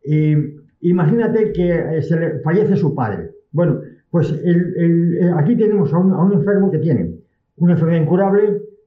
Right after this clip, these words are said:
capacidad volitiva y cognitiva, eh, mermadas, no puede valerse por sí mismo y además está sometido a un sufrimiento intolerable para él mismo, por el dolor que le causa la muerte de un familiar. Bien,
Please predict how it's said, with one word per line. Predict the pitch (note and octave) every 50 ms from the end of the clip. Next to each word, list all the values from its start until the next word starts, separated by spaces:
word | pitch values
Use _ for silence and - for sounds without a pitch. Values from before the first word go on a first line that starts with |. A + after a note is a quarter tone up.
| _ -
capacidad | E3 C#3+ D3+ C3+ - D#3 E3 D#3+ D3 D3
volitiva | D3+ D3 C3+ B2 D#3 D#3 D3
y | C3
cognitiva, | C3+ C3 D3 D3 D#3+ E3 D3+ D3 C#3+ C#3+ - - - -
eh, | C#3+ C#3 C#3 C3+ C3+ C3
mermadas, | B2+ C3 C#3+ D#3+ E3+ E3+ G3 F#3+ F3+ F3+ F#3+ F#3 F#3 - - - - _ _ _ _ - _ -
no | D3 D#3 E3+ G3 G3
puede | F#3 F3+ E3 E3
valerse | C#3 C#3 D3 D#3+ C3 C3+ B2
por | - F3+ C#3
sí | E3 F3
mismo | F#3 F#3+ D#3+ E3+ E3+ F3+ F#3+ F#3+ - - - - - _ -
y | D#3+ D#3+
además | E3 D3 D3+ D#3 F3 G3+ G3 - - - - D#3
está | D3 - - F#3+
sometido | - E3+ E3+ E3 E3+ F3 E3+ E3+ E3
a | D#3
un | -
sufrimiento | D#3+ D#3 D3+ C#3 C3+ C#3+ D3 D3 D3 D3+ D#3 D#3 D3+ - - - D3
intolerable | C#3+ C3 B2 C3+ C#3 C#3 C#3 D#3 E3+ E3+ D#3+
para | - C3+ B2+ C#3+ D3
él | C3 D3
mismo, | F3+ E3 A#2 G#2+ F#2+ F2 - - -
por | B2+ B2 C3
el | B2+
dolor | B2+ C3+ D#3+ F#3 G3
que | F#3 E3+
le | D#3+ -
causa | - E3+ E3+ E3 E3+ F3
la | E3+ C#3+
muerte | C3 C#3+ D3+ D3 D3+ C#3+
de | C3
un | B2+ -
familiar. | - A2+ A2+ B2 D#3+ G#3 F3+ - - - - - - _ -
Bien, | E3 D3+ A#2 - -